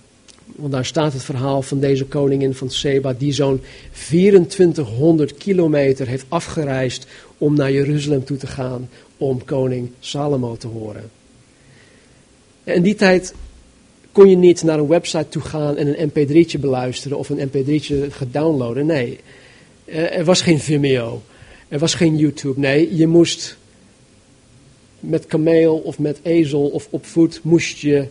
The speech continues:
daar naartoe gaan. En zij heeft vierentwintighonderd kilometer van, eh, wat heden daar, wat, wat vandaag de dag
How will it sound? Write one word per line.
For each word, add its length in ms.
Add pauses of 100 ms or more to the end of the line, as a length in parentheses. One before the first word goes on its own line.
(120)
daar 240
naartoe 320
gaan. 260
En 140
zij 280
heeft 200
vierentwintighonderd 960
kilometer 600 (320)
van, 440 (300)
eh, 300
wat 200
heden 280
daar, 280
wat, 280
wat 120
vandaag 300
de 80
dag 140